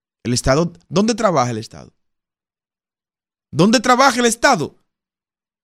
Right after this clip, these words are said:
¿Dónde el Estado hace ocho horas laborales diarias? El Estado no trabaja. El Estado no produce. El Estado no tiene dinero, el dinero lo tiene usted, ciudadano.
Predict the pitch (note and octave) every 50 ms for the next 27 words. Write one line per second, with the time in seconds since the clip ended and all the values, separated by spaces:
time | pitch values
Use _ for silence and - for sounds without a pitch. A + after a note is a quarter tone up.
0 | _ _ _ _ _ A#2+ F3 A#3+ C4+ C4+ C4+ B3+ A#3+ A3+ - - C#4 C#4 C4 A#3+
1 | A3+ A3+ A#3+ A#3+ A#3+ A3+ - - G#3 G#3 A3 A3+ G3+ - A3+ G#3+ A3 A3+ G#3+ G3+
2 | F#3+ F#3+ F3+ F3+ F#3 F#3+ F3+ D3+ C3 A2+ A2+ - - - A#2+ A#2 G#2 F#2 E2+ -
3 | - - _ _ _ _ _ _ _ _ _ _ _ _ _ - - - D#3 F3
4 | F#3+ G3 F#3+ F3+ F3+ E3 D3 D#3 E3+ E3+ - C3+ A2 - - _ _ _ _ _
5 | _ _ _ _ _ _ _ _ _ _ _ _ _ _ _ _ _ _ _ _
6 | _ _ _ _ _ _ _ _ _ _ _ - A#2 B2+ - - C#3 D3 F3 F#3
7 | F#3 F3+ D3+ D3+ D3 C3 C#3 D#3+ F3+ E3 - - A#2+ F#2+ - - _ _ _ _
8 | _ _ _ _ _ _ _ _ _ _ _ _ _ _ _ _ _ _ - C3
9 | D3 C#3 - - F#3 F#3+ A3 A#3+ A3+ A3 G3 G3+ A3 A3 A3+ G#3 A3 G3+ A3 A#3
10 | A3 G3+ F3+ E3+ E3+ G3 A3 A3 G3 F#3 G#3 G#3 G3+ E3 - - - G#3+ A3+ G3+
11 | E3 - D3+ C3+ C3+ B2 B2 A#2+ A2 G#2 F#2+ E2+